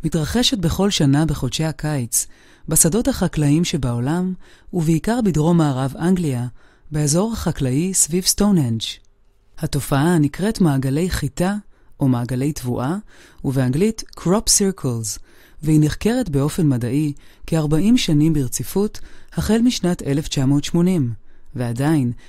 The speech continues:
לא ידוע מה מקורה, והאם נוצרה מכוח טבעי או על-טבעי. האם זו עדות מופלאה של יצור תבוני על-אנושי שמגיעה לכדור הארץ?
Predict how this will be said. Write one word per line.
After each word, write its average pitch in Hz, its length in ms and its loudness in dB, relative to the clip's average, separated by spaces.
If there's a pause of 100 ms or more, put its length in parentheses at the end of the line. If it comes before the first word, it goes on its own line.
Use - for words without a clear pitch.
(160)
לא 175 80 2
ידוע 196 360 2
מה 156 160 4
מקורה, 147 540 0 (440)
והאם 156 300 2
נוצרה 190 340 2
מכוח 165 440 0
טבעי 208 460 -4 (360)
או 185 140 0
על-טבעי. 143 540 0 (1900)
האם 196 240 6
זו 254 160 4
עדות 175 320 0
מופלאה 156 500 0
של 147 180 -2
יצור 208 360 -2
תבוני 147 520 2 (260)
על-אנושי 165 600 0
שמגיעה 135 500 -2
לכדור 139 460 -2
הארץ? 156 500 -4